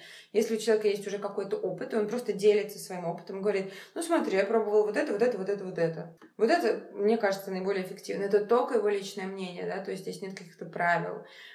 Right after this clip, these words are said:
Но у новичка, у него вообще появляется примерное представление о том, что вообще это возможно, да, и вот эта вера, она может, ну, укрепиться.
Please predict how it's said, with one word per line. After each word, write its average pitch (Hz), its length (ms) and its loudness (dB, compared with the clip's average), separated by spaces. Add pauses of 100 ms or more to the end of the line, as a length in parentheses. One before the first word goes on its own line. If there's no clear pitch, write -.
Но 202 720 4
у 202 220 2
новичка, 208 760 0 (320)
у - 60 -12
него 196 220 -2
вообще 208 280 2
появляется 196 640 0
примерное 196 600 -2
представление 180 1000 -2 (320)
о 185 80 -8
том, 196 240 0
что 214 160 -6
вообще 190 300 -4
это 190 140 -6
возможно, 185 760 -8 (360)
да, 233 300 -4 (200)
и 190 80 -2
вот 190 100 2
эта 190 180 2
вера, 214 640 0 (180)
она 190 220 2
может, 208 360 2 (180)
ну, 202 160 -2
укрепиться. 170 720 -10